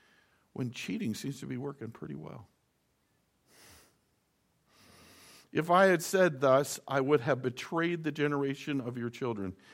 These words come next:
Now, I, I'm thinking these things, I'm writing them in a song,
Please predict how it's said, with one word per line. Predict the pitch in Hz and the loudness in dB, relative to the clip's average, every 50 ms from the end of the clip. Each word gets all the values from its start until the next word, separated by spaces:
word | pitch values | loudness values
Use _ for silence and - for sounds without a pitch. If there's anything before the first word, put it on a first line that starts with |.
| - - - | -20 -6 0
Now, | 151 151 151 147 151 - - | 2 4 4 4 4 0 -2
I, | - 151 156 - - | -2 0 0 0 2
I'm | 151 151 151 | 2 2 2
thinking | 143 - - - 262 277 285 262 285 277 269 262 | 0 0 0 2 4 4 4 4 4 4 6 6
these | 262 254 247 247 233 - | 6 6 6 4 4 2
things, | - - 214 208 202 202 196 196 190 - - - _ - - | 2 2 2 4 4 2 2 0 -2 -4 -6 -12 _ -6 -4
I'm | 107 107 107 110 | -2 -2 0 0
writing | 113 131 143 160 190 220 220 214 208 | 4 6 8 8 10 8 8 6 4
them | 208 202 196 | 2 2 2
in | 196 190 | 2 2
a | 180 | 2
song, | - - - 175 156 151 147 147 147 143 143 | 2 2 4 4 6 6 6 6 4 4 0